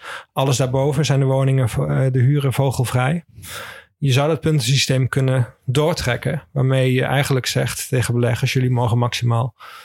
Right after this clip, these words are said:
eh, een redelijk bedrag vragen voor deze woning." En dat, dat is natuurlijk ook een manier om die winstmaximalisatie in te perken. En nog een andere, en dat is meer een financiële maatregel, zou zijn om huurinkomsten eindelijk te gaan belasten.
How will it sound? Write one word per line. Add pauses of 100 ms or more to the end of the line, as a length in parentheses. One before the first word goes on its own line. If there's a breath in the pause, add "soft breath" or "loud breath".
(320 loud breath)
eh, (260)
een
redelijk
bedrag
vragen
voor
deze
woning." (120)
En
dat,
dat
is
natuurlijk
ook
een
manier
om
die
winstmaximalisatie (480 loud breath)
in
te
perken. (380 loud breath)
En
nog
een
andere,
en
dat
is
meer
een
financiële
maatregel,
zou
zijn
om
huurinkomsten
eindelijk
te
gaan
belasten.